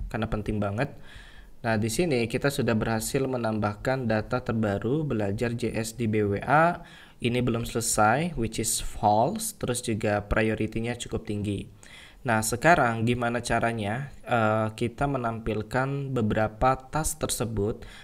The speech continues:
pada tampilan user interface kita di H T M L berikut? Nah, sebelum itu kita perlu mengcopy semua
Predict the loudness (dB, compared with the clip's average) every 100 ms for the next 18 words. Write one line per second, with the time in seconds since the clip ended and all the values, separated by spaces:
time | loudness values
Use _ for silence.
0 | 0 4 4 4 0 -2 0 0 -2 -4
1 | -4 -4 -4 -6 -6 -6 -6 -6 -4 -2
2 | -2 0 0 -2 -4 -4 -2 -2 -2 -2
3 | -6 -4 -2 -2 -2 -4 -6 -16 -20 -20
4 | -20 -14 -6 -4 -2 0 2 2 0 -2
5 | 0 0 -2 -4 -4 2 2 2 -2 0
6 | -2 0 -4 -8 -18 -20 -20 -20 -20 -8
7 | -4 -2 0 0 0 0 0 0 -2 -2
8 | 0 0